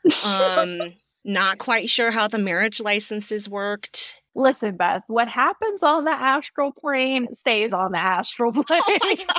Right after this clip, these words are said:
Speaker 2: God. Oh my God. Oh my God. You know, and then, and then I, I'm sitting there wondering, like,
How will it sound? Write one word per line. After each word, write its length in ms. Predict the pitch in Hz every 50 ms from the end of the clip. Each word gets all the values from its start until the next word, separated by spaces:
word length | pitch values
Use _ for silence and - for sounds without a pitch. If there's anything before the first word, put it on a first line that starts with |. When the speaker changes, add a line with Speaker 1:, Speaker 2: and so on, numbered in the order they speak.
| - -
Speaker 2:
God. 200 | - - - - - - - - - -
Oh 300 | - - 403 - - -
my 260 | - - 349 - - - - - - - 359 349 311 - - -
God. 200 | 370 330 208 196 - _ - - - - - _ -
Oh 240 | 339 415 440 440 403
my 160 | 370 359 359
God. 440 | - - 370 392 392 381 370 302 226 - - - - - - -
You 140 | 277 339
know, 120 | 392 403 349 -
and 120 | 359 370 381
then, 340 | 403 427 440 415 381 370 359 359 - _ _ _ _ -
and 120 | 349 349 381
then 160 | 403 427 427 -
I, 200 | 349 320 302 - -
I'm 140 | - 311 302
sitting 380 | - - - 427 427 415 403 339
there 180 | 302 294 294
wondering, 460 | 254 262 294 339 - 349 311 330 294
like, 200 | 269 254 240 233